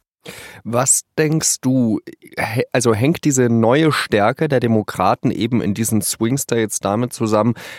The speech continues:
dass die aus ihren Fehlern zweitausendsechzehn gelernt haben? Oder ist das, wie du vorhin auch beschrieben hast, vor allem einfach eine, ja, Müdigkeit, die jetzt eingesetzt hat nach vier Jahren Trump?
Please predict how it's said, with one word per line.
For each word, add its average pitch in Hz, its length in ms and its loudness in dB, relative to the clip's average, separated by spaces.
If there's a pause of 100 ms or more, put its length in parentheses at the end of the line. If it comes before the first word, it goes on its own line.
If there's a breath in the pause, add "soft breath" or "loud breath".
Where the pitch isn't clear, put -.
dass 110 160 -2
die - 140 -2
aus 107 180 -4
ihren 101 260 -2
Fehlern 107 520 2
zweitausendsechzehn 101 920 -2
gelernt 90 480 -2
haben? 139 260 0
Oder 123 300 2
ist - 160 -6
das, 135 180 -2
wie 107 80 -2
du 113 140 -2
vorhin 113 320 2
auch - 220 -4
beschrieben 117 500 -2
hast, 123 160 -2 (280 loud breath)
vor - 260 -2
allem 127 340 2
einfach 120 560 -2
eine, 110 380 2 (440)
ja, 104 380 -2
Müdigkeit, 120 960 2 (260 loud breath)
die 117 80 2
jetzt 104 260 2
eingesetzt 110 600 0
hat 104 160 -2
nach 98 180 -2
vier 107 240 2
Jahren 92 300 2
Trump? 90 500 -2